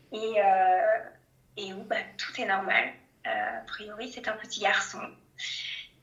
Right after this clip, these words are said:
et, euh, qui est en pleine forme, qui a tout ce qu'il doit avoir à ce stade-là, euh, de son développement.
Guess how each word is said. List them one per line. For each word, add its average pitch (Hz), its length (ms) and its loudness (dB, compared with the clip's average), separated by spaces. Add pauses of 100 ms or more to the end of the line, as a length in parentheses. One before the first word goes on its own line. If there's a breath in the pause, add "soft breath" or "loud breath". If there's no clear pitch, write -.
(140)
et, 214 200 -6
euh, 214 120 0
qui 214 160 -4
est 196 100 2
en 185 120 6
pleine - 240 2
forme, 233 420 4 (120)
qui - 160 -6
a - 380 4 (840)
tout 330 100 -4
ce - 80 -2
qu'il 254 160 0
doit 220 160 8
avoir 202 320 8
à 214 80 4
ce - 160 -8
stade-là, 202 600 0
euh, 208 200 2
de 202 80 -12
son 202 200 -10
développement. 196 520 -8